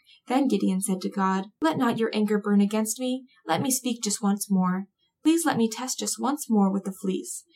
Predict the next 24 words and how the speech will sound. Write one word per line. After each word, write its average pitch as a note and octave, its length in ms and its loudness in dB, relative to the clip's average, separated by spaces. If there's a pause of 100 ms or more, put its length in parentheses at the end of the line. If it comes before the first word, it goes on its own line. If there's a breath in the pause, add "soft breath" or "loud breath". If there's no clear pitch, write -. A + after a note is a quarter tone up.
(240 soft breath)
Please C4+ 220 0
let A#3 160 0
it D#4+ 180 0
be D4+ 120 4
dry G3 300 0
on F#3+ 160 0
the F#3+ 60 -2
fleece C#4 360 -4
only, F#3+ 440 0
and A3+ 100 2
on A3 240 4
all C#4 180 4
the D4 80 6
ground G#3 280 2
let G#3 120 0
there F#3+ 120 2
be F#3 140 0
dew." A3 360 0 (540 soft breath)
And A3 180 2
God A#3+ 240 2
did A3+ 180 4
so F#3+ 200 0
that G3 180 -4
night, F#3+ 260 0